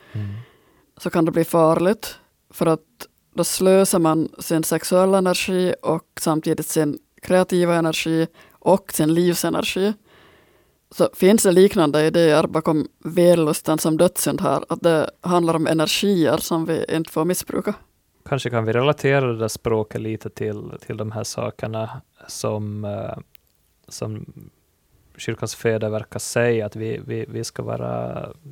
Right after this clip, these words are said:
Speaker 1: vi ska vara försiktiga med de här sakerna. De är värdefulla. Vad brukar man säga? Värt att vänta.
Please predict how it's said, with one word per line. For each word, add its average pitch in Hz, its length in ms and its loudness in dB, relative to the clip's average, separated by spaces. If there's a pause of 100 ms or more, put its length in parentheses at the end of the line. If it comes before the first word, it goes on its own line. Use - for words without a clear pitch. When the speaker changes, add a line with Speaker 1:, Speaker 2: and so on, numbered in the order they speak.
(580)
Speaker 1:
vi - 60 -16
ska - 120 -6
vara 117 60 -2
försiktiga 123 580 -6
med 123 120 -6
de 117 120 -6
här 117 80 -10
sakerna. 120 540 -10 (200)
De 117 120 -8
är 117 40 -4
värdefulla. 120 640 -4 (600)
Vad 117 80 -10
brukar 123 240 -2
man 117 100 -2
säga? 110 340 -8
Värt 123 280 0
att 127 120 -12
vänta. 120 380 -8